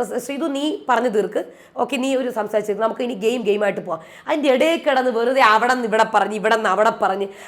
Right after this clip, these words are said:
അതിനെ കിടന്ന്, അപ്പൊ അർജുൻ കിടന്ന് പറയുന്നുണ്ട്, "ആ, ഞാന് പുള്ളിക്കാരിക്ക് ഇതായിട്ട് ഞാൻ പുള്ളിക്കാരുടെ പുറകെ പോയി, എന്നാലും ഒരു ദേഷ്യം പോലെ ഞാൻ പു-, പുറകെ ഞാൻ അടുത്ത് ചെന്ന് സംസാരിച്ചു." അപ്പൊ റസ്മിൻ ഉറങ്ങി എണീക്കുമ്പോ ശരിയാവും. ഇതിങ്ങനെ എല്ലാ ദിവസവും കണ്ടിന്യൂ ചെയ്യാനുള്ള പ്ലാനാണോ?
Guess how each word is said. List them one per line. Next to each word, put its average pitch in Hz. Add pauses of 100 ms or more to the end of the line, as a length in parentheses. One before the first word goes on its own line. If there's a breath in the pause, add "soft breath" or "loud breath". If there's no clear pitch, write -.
(100)
അതിനെ 269
കിടന്ന്, 220 (220 loud breath)
അപ്പൊ 240
അർജുൻ 233
കിടന്ന് 269
പറയുന്നുണ്ട്, 233 (300 loud breath)
"ആ, 196
ഞാന് 226 (260 loud breath)
പുള്ളിക്കാരിക്ക് 220 (240)
ഇതായിട്ട് 226
ഞാൻ 233
പുള്ളിക്കാരുടെ 233
പുറകെ 262
പോയി, 220
എന്നാലും 220 (320 loud breath)
ഒരു 214 (160)
ദേഷ്യം 202
പോലെ 196 (200 loud breath)
ഞാൻ 202
പു-, 180
പുറകെ 254
ഞാൻ 262
അടുത്ത് 220
ചെന്ന് 240
സംസാരിച്ചു." 196
അപ്പൊ -
റസ്മിൻ 214
ഉറങ്ങി 226
എണീക്കുമ്പോ 220
ശരിയാവും. 185 (320 loud breath)
ഇതിങ്ങനെ 349
എല്ലാ 311
ദിവസവും 320
കണ്ടിന്യൂ 269
ചെയ്യാനുള്ള 285
പ്ലാനാണോ? 208